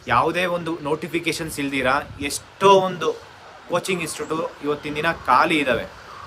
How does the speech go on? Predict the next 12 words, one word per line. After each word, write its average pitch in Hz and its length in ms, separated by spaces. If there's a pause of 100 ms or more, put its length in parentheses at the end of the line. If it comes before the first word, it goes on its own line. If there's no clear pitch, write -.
(340)
Because 160 300
ಯಾಕೆ 156 220
ಅಂದ್ರೆ 170 180
ನೋಟಿಫಿಕೇಶನ್ 165 680
ಆಗ್ತಾ 143 420
ಇಲ್ಲ, 131 360 (520)
ಮತ್ತೆ 156 220
ನೋಟಿಫಿಕೇಶನ್ 165 580
ಆದ್ರೂ 156 340
ಡಿಲೇ 151 200
ಆಗ್ತಾ 160 340
ಇದೆ, 127 340